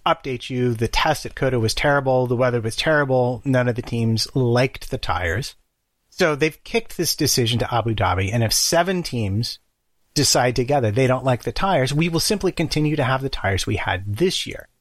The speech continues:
So we can assume, for example, that Mercedes and its customers will probably vote to keep these tyres because Mercedes seems to have a fairly big advantage with these tyres.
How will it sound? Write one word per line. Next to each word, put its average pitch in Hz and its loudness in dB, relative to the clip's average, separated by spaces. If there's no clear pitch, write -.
So 151 2
we 147 -2
can 135 -2
assume, 143 2
for 123 0
example, 110 2
that 101 -2
Mercedes 120 0
and 123 2
its - -4
customers 110 -2
will 135 2
probably 127 2
vote 98 -2
to - -4
keep - -2
these 120 0
tyres - -2
because 117 0
Mercedes 110 2
seems 135 2
to 120 0
have 117 0
a 104 0
fairly 139 2
big 110 2
advantage 127 2
with 117 0
these 95 -6
tyres. - -4